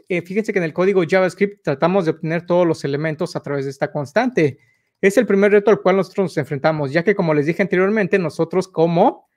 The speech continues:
desarrolladores Blazor no podemos acceder al árbol dom directamente como lo haríamos aquí en JavaScript. Podríamos utilizar algo, algo de interoperabilidad, pero el caso es utilizar la ma-, mayor cantidad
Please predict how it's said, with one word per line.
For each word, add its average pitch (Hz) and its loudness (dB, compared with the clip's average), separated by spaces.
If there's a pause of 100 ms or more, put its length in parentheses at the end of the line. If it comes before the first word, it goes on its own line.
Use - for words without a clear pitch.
(100)
desarrolladores 151 2
Blazor 190 2
no 165 -2
podemos 165 0
acceder 147 -4
al 139 -2
árbol 156 0
dom 160 2 (280)
directamente 156 0
como 151 -4
lo 139 -2
haríamos 151 -2
aquí - -12
en 131 -6
JavaScript. 196 0 (380)
Podríamos 208 4
utilizar 190 4
algo, 190 2
algo 196 4
de 165 2
interoperabilidad, 156 -2
pero 165 0
el 165 -10
caso 151 -2
es 151 0
utilizar 151 -2
la 139 -4
ma-, 139 -6
mayor 151 0
cantidad 147 -2